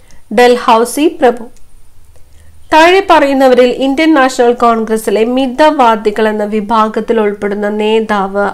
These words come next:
ആര്? ഗോപാലകൃഷ്ണ ഗോഖലെ. രണ്ടാം ലോക മഹായുദ്ധത്തിൽ ജർമ്മനിയുടെ സോവിയറ്റ്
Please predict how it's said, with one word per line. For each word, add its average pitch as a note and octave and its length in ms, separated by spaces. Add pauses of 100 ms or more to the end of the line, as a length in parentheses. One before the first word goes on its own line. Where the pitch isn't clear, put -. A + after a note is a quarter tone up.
ആര്? G#3 300 (1900)
ഗോപാലകൃഷ്ണ B3 1000
ഗോഖലെ. G3 520 (2250)
രണ്ടാം E4+ 460
ലോക C#4 260
മഹായുദ്ധത്തിൽ B3 880
ജർമ്മനിയുടെ B3 840
സോവിയറ്റ് C#4+ 800